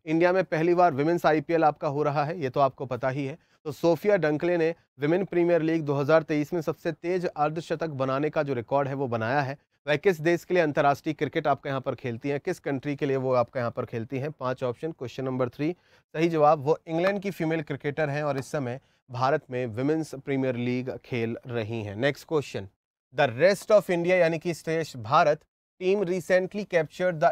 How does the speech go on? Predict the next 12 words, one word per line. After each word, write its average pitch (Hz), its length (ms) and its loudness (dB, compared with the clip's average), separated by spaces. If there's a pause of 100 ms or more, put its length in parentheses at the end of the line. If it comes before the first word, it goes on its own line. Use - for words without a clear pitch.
ईरानी 170 400 0
कप 151 260 0 (360)
for 156 140 8
twenty-fifth 170 800 -2
time 160 220 0
by 143 220 2
defeating 147 520 -6 (220)
which 135 300 -4
state? 113 340 -10 (340)
हाल 143 140 4
ही 170 100 4
में 113 160 0